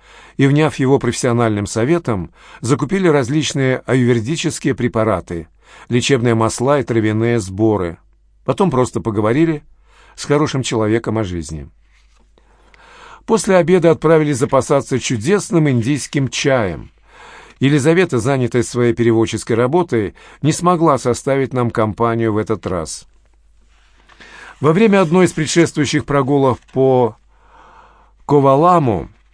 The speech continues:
переводчица обратила наше внимание на магазинчик, в котором, по её мнению, продавали весьма достойные сорта прекрасного напитка по нормальным ценам.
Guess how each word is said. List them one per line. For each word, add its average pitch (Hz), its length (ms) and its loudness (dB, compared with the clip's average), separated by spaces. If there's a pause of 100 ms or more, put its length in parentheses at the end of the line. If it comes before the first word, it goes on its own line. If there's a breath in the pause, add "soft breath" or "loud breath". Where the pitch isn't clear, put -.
(160)
переводчица 151 600 0
обратила 143 420 0
наше 127 280 0
внимание 131 800 0 (140)
на 123 140 -2
магазинчик, 131 720 -2
в - 60 -14
котором, 165 440 0
по 160 100 -2
её 156 220 2
мнению, 139 480 -2 (480 loud breath)
продавали 156 420 2
весьма 143 360 0
достойные 127 540 0
сорта 131 420 -2
прекрасного 135 680 -2
напитка 120 760 -2 (320 soft breath)
по 131 100 0
нормальным 113 540 2
ценам. 92 500 -6